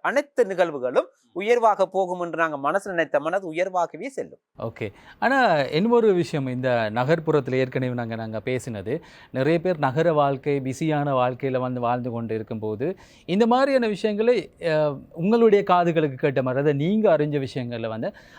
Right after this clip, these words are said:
Speaker 2: அவங்க இந்த பொங்கல் திருநாள்ல இந்த மாதிரியான விஷயங்களை மிஸ் பண்ணுவாங்க.
Speaker 1: ஆமா. அப்ப மிஸ் பண்ற போது, அஹ், இப்ப நீங்க கேட்ட இயந்திரமயமாய வாழ்க்கை, அஹ், தூரத்துக்கு போய்
Speaker 2: வாழ்க்கை, ஆமா.
Speaker 1: வரக்கூடிய சூழ்நிலை இல்லாத வாழ்க்கை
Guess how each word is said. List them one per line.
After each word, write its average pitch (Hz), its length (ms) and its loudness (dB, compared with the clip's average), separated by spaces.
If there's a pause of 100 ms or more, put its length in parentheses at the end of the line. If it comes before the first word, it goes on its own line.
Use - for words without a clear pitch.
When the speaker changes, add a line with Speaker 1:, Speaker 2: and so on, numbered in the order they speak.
(100)
Speaker 2:
அவங்க 262 320 2
இந்த 202 180 2
பொங்கல் 226 460 2
திருநாள்ல 196 460 0
இந்த 285 160 -4
மாதிரியான 208 360 2
விஷயங்களை 151 380 -6
மிஸ் 147 260 -6
பண்ணுவாங்க. 123 340 0
Speaker 1:
ஆமா. 92 140 -8 (300)
அப்ப 180 240 0
மிஸ் 190 220 -6
பண்ற 247 220 0 (280)
போது, 196 300 -2 (360)
அஹ், 147 580 -2 (100)
இப்ப 151 160 -10
நீங்க 156 200 -8
கேட்ட 160 280 0
இயந்திரமயமாய 156 840 -4
வாழ்க்கை, 127 360 -2 (600)
அஹ், 143 260 2
தூரத்துக்கு 175 440 -6
போய் 123 140 -4
Speaker 2:
வாழ்க்கை, 165 220 2
ஆமா. - 120 -4
Speaker 1:
வரக்கூடிய 160 500 -2
சூழ்நிலை 151 340 -10
இல்லாத 147 280 -4
வாழ்க்கை 110 340 -2